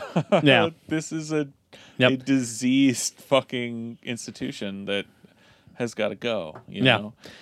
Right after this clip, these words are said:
Speaker 1: Uh, well, you won't find anyone in this race, um, espousing that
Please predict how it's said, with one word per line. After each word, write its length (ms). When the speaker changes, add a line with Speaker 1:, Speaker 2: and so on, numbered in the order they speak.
Speaker 1:
Uh, 160
well, 140
you 120
won't 220
find 400
anyone 500
in 160
this 280
race, 580
um, 440
espousing 640
that 280